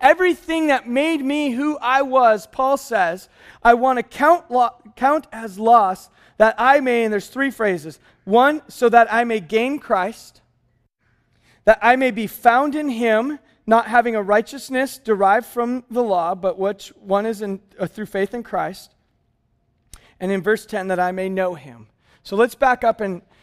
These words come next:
Paul gives us a new formula that says Jesus plus nothing equals everything.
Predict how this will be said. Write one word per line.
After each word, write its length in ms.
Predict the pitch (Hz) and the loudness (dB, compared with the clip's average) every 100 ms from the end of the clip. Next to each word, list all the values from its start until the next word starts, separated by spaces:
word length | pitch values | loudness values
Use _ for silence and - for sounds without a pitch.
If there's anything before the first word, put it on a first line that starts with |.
| _ _ _ | _ _ _
Paul 240 | - 240 269 | -2 0 0
gives 200 | 277 233 | -4 -12
us 120 | - | -10
a 80 | 185 | -8
new 540 | 185 202 226 254 247 _ _ - | -6 -4 -4 -6 -10 _ _ -8
formula 460 | 202 190 156 - - - - _ _ _ _ _ - | -4 -4 -8 -14 -20 -20 -20 _ _ _ _ _ -12
that 100 | 185 | -10
says 240 | 196 156 | -10 -14
Jesus 560 | - - 240 247 262 - | -14 -8 -6 -6 -10 -16
plus 380 | _ 185 - 175 | _ -14 -12 -8
nothing 560 | 175 180 - 135 117 - | -8 -8 -12 -20 -20 -12
equals 360 | 170 180 147 165 | -12 -12 -14 -14
everything. 480 | 156 131 _ 139 | -14 -16 _ _